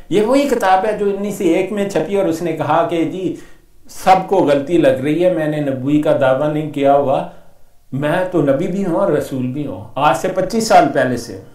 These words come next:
हालांकि वो बार बार झूठे के पांव नहीं होते ना, ना उसे याद रहता है, पहले मुहद्दिस हूं, अच्छा मुहद्दिस नहीं मानना, ना मान, पीर मान ले, अच्छा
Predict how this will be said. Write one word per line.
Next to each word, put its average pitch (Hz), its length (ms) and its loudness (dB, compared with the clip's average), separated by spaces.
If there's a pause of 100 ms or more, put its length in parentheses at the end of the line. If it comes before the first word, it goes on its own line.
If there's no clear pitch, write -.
(1600)
हालांकि 214 480 2
वो 214 220 2
बार 160 280 4
बार 208 220 0
झूठे 135 320 0
के 202 80 -2
पांव 185 300 0
नहीं 233 120 -2
होते 175 320 -4
ना, 226 140 -4
ना 175 160 -2
उसे 180 240 0
याद 147 300 4
रहता 160 240 0
है, 151 80 -2
पहले 156 240 0 (840)
मुहद्दिस 170 500 6
हूं, 196 80 0
अच्छा 175 240 4
मुहद्दिस 151 420 2
नहीं 170 120 0
मानना, 135 340 0
ना 123 180 0
मान, 135 260 -2
पीर 165 260 -2
मान 113 280 -4
ले, 113 60 -10 (1500)
अच्छा 143 540 2